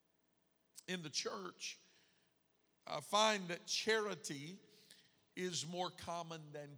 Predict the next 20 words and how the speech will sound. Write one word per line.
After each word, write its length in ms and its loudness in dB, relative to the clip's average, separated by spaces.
compassion. 760 -12
I 60 0
want 240 -2
you 80 -8
to 140 -8
understand 520 -10
what 140 -10
I'm 80 -14
saying. 260 -10
Charity 680 0
is 280 -6
more 420 -2
common 460 2
than 180 -4
compassion 840 -2
because 300 -6
charity 720 2
is 220 -2
tax 480 4
deductible. 720 -10